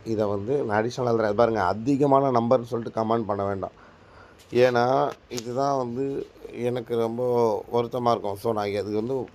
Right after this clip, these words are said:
பர்டிகுலரா இருக்க ஒருத்தங்களுக்கு கொடுக்கல, மொத்த பேருக்கும் கொடுக்குறேன். அதுல வந்து கெப்பாசிட்டி யாருக்கு இருக்கோ அவங்க எடுத்து யூஸ் பண்ணிக்கிங்க.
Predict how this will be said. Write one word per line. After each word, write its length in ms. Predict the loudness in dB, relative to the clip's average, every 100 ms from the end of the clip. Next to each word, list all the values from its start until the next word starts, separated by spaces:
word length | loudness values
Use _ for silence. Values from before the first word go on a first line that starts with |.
| -6
பர்டிகுலரா 580 | -6 -4 -4 0 2 2
இருக்க 260 | 0 -2 2
ஒருத்தங்களுக்கு 540 | 2 0 0 0 -2 -2
கொடுக்கல, 260 | -2 -2 -4 -10 -20 -20 -20 -20 -20 -20 -20 -12
மொத்த 280 | -4 -2
பேருக்கும் 340 | 0 0 0 -2
கொடுக்குறேன். 380 | -4 -6 -8 -8
அதுல 280 | -4 -2 0
வந்து 260 | -2 -4 -8
கெப்பாசிட்டி 480 | -12 -10 -10 -10 -10
யாருக்கு 540 | -4 -2 -2 -4 -8
இருக்கோ 600 | -10 -8 -8 -4 -4 -2
அவங்க 380 | -4 -4 -4 -4
எடுத்து 520 | -4 -6 -8 -10 -10 -12
யூஸ் 300 | -12 -12 -10
பண்ணிக்கிங்க. 440 | -8 -8 -8 -10